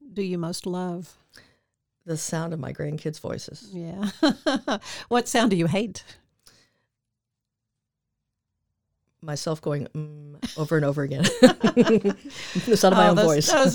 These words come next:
Speaker 1: those little, those little crutches. What other profession would you like to try? You've been a caterer. You're obviously a writer.
Speaker 2: I've done so many professions that I really enjoyed. I enjoyed the radio station.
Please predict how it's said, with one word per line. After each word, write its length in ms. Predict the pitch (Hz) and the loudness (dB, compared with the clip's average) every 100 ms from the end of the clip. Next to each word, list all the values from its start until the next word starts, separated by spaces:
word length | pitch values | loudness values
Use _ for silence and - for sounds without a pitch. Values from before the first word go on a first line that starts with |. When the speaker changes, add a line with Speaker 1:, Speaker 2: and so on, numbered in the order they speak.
| 269 | 2
Speaker 1:
those 260 | 247 247 233 | 2 0 2
little, 200 | 226 247 | 0 -2
those 260 | 220 220 208 | -6 -8 -4
little 180 | 202 208 | -4 -4
crutches. 400 | 214 196 190 - - - | -6 -6 -8 -10 -20 -8
What 180 | 233 277 | 0 2
other 180 | 285 330 | 4 2
profession 520 | - 294 294 277 247 208 | 0 0 0 0 0 -2
would 120 | 185 | 0
you 100 | 190 | 0
like 200 | 175 165 | 0 -2
to 100 | 165 | -8
try? 280 | - 160 156 | -4 -4 -2
You've 120 | 190 | -2
been 100 | 214 | -2
a 60 | |
caterer. 720 | 190 - 226 220 214 208 226 254 | -2 0 2 2 2 0 0 -4
You're 260 | 196 160 - - | -4 -6 -10 -8
obviously 400 | 180 214 - 208 | -6 -6 -6 -4
a 60 | |
writer. 420 | 185 180 180 196 302 _ _ _ _ _ _ _ _ _ _ _ _ _ _ _ _ _ _ _ _ _ | -2 -2 -4 -6 -12 _ _ _ _ _ _ _ _ _ _ _ _ _ _ _ _ _ _ _ _ _
Speaker 2:
I've 220 | 160 165 - | -4 -4 -4
done 240 | 240 277 | -4 -2
so 200 | - 185 | -4 -2
many 140 | 190 | -2
professions 540 | 202 165 165 160 165 165 | -2 -6 -6 -6 -8 -6
that 80 | 139 | -4
I 40 | |
really 240 | 143 151 | -2 -2
enjoyed. 280 | 151 151 151 | -2 -2 -2
I 60 | 147 | -2
enjoyed 300 | 139 - - | -4 -6 -6
the 60 | |
radio 260 | 143 165 165 | -2 0 -2
station. 760 | - 165 160 - 160 160 165 | -2 -2 -4 -4 -4 -4 -4